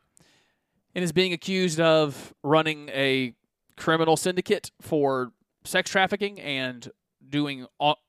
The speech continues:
illegal online pornography. He has been charged with other ty-,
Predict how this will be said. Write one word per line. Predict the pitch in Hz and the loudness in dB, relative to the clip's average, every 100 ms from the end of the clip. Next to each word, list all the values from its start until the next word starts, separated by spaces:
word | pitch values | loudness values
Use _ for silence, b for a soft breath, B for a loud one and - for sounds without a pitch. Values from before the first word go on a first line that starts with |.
| _ | _
illegal | 151 151 170 | -10 -2 2
online | 147 156 156 147 131 | 4 4 2 -2 -2
pornography. | 131 151 170 165 180 _ _ b b b b b b b | -4 -4 -4 -6 -10 _ _ b b b b b b b
He | 143 147 | -4 -2
has | 131 | 0
been | 147 151 | -2 -2
charged | - 147 143 143 | 0 0 2 0
with | 147 139 | -2 0
other | 143 143 139 | 0 0 0
ty-, | - 127 | -4 -10